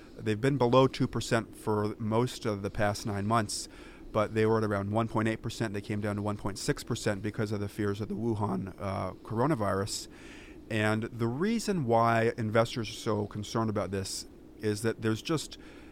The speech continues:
the uncertainty is huge, right? We don't, first of all, w-, what don't we know? We don't know when this is going to get contained. We don't know how ma-, how bad it's gonna spread, whether it's gonna jump beyond the,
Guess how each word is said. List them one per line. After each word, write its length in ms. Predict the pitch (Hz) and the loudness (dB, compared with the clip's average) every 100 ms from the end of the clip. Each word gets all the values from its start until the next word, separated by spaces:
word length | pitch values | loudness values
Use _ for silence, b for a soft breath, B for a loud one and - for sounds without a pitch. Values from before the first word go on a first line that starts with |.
| B | B
the 160 | 117 | 2
uncertainty 580 | 127 123 - 156 147 127 | 2 2 2 4 4 2
is 140 | 107 - | 2 0
huge, 460 | 104 - - - - | -4 -4 -6 -12 -2
right? 260 | 104 104 - B B B - | 0 0 -2 B B B 0
We 120 | 120 | 2
don't, 380 | 117 147 156 - | 8 8 6 2
first 240 | 160 - | 0 2
of 80 | 135 | 4
all, 200 | 117 117 | 4 4
w-, 120 | 113 101 120 | 0 -8 2
what 220 | 131 151 | 4 8
don't 180 | 147 131 | 6 6
we 100 | 110 | 2
know? 140 | 95 | 2
We 120 | 98 | 6
don't 240 | 127 151 139 | 8 8 8
know 140 | 120 | 8
when 260 | 113 113 113 | 8 6 4
this 220 | 113 - | 2 2
is 400 | 107 101 101 - - | 2 2 -2 -10 -4
going 260 | - 104 104 | 2 2 2
to 60 | |
get 180 | 104 98 | 0 -2
contained. 460 | - 95 87 87 90 | -4 -6 -6 -8 -4
We 120 | 104 | 0
don't 200 | 113 117 | 2 2
know 380 | 110 104 101 101 B B B | 2 4 2 0 B B B
how 120 | - 117 | 0 4
ma-, 140 | 135 - | 6 4
how 160 | 117 | 2
bad 200 | 117 131 | 6 6
it's 120 | 147 - | 4 2
gonna 160 | 143 | -2
spread, 520 | 135 - 117 110 110 107 B B B | 0 4 6 8 4 0 B B B
whether 220 | 117 113 | 2 4
it's 140 | 110 | 0
gonna 200 | - 113 | -2 -2
jump 280 | 92 127 131 | 2 4 4
beyond 540 | 127 117 117 120 117 113 - | 4 6 6 6 4 -2 -12
the, 420 | 110 107 104 101 | -4 0 2 2